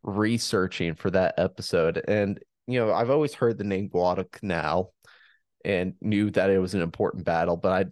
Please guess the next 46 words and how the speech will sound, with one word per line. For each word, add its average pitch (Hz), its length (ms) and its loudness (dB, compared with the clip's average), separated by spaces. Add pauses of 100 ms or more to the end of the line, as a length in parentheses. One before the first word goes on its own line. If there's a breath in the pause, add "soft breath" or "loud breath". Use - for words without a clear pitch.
really 143 260 2
didn't 101 260 -2
know 90 180 -2
anything 87 340 -6
about 87 340 0
it. - 260 -2 (540)
And - 160 -6
so 123 200 2
it 113 120 2
was 113 160 -2
really 135 460 0
awesome 101 400 0
for - 120 -6
me 98 200 -2
to - 80 -8
be 98 120 0
able - 180 -4
to, 92 380 0
um, 92 320 -2 (200)
sit - 340 -4
down 101 640 0
and 90 260 -4 (200)
dive 95 440 2
into 87 440 -4
such - 520 -2 (800)
depth 98 320 0
and 85 100 -2
detail, 90 580 0 (280 loud breath)
not 120 200 0
all 98 220 2
of 95 80 -4
which 92 300 -2
was 98 200 0
able 92 220 0
to, 90 240 0 (100)
of - 140 -12
course, 90 220 -2
come 95 140 0
out 90 100 2
on 73 100 -2
the 80 60 -6
podcast 104 560 0
episode 123 400 -2
because, 87 480 -4 (160)
hey, 92 140 -2
we're - 180 -10